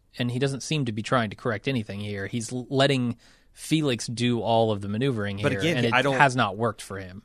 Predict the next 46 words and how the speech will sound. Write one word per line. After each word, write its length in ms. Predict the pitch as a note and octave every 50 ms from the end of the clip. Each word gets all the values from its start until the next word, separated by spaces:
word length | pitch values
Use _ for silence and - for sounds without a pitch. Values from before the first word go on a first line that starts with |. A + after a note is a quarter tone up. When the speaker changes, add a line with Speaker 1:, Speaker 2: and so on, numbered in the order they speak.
| -
Speaker 2:
Um, 260 | A#2 A#2 A2+ A2 G#2+ -
I 80 | G2 B2+
don't 140 | C3+ B2+ A#2
think 180 | - A#2+ A2+ -
that, 120 | G#2 - - _ - _ _ _ _ _ -
I 80 | C3 D#3+
don't 100 | F3 D#3+
think 140 | D3 A2+
Sylvester 340 | - B2 A2 A#2+ A#2 - G#2
can 320 | - - - C3 A#2+ A2 G#2
do 140 | F#2+ F#2
the 80 | E2+ F2
shit 220 | - - G2+ -
that 100 | E2 -
Felix 280 | - F#2+ F2+ E2+ D#2+ -
is 80 | E2 D2+
doing, 540 | D2 E2 E2 E2 D#2+ D#2+ D#2 D#2 E2 D#2+ -
and 140 | F#2+ F#2+ F#2+
I 80 | F#2+
think 220 | - - G#2+ F#2+ -
that 100 | F#2 -
they've 480 | G2 F#2 F#2 F2+ F2+ E2+ - - - _ _ _ _ _ _ -
tr-, 360 | - - - - - G#2+ G#2 A2+
they've 160 | A#2 G2 -
tried 320 | - - G3 F#3+ F3+ D#3
to 60 | C#3
illustrate 460 | A2+ A2+ A2 G#2+ - - A2 G#2 - -
that. 180 | G#2 G2+ F#2
Not 120 | G#2 G2+ G#2
everyone's 300 | G#2 G2+ G#2 G2+ F#2+ -
picked 220 | - A2 - -
up 160 | G#2+ G2+ -
on 140 | G#2 G2+ G2+
it, 100 | G2+ D#2+
obviously. 640 | D2 F#2+ G2 F#2+ G2+ G2 - - G2+ G2+ G2+ G2+ G2 G2+ -
Maybe 280 | F2 F#2+ G2+ G2+ A2 G#2
I'm 100 | G2 F#2+
reading 300 | G2+ G2+ G2 F#2+ G2 F#2
too 160 | - - G#2
much 200 | G2+ F#2 - -
into 280 | A2+ A2 G2+ F2+ E2 D#2
it. 180 | D2 C#2 - _ _ _ - - - - - - - -
Um, 380 | - A2+ A2 G#2+ G#2 G#2 G2+ G2+ -
and 140 | A2+ A2+ A2+
now 480 | A#2 A#2 A#2 A2+ A2+ A2 A2 G#2+ G2+ G2+ G2+
that 500 | G#2+ G2+ G2 G2 G2 F#2 F2+ F2 -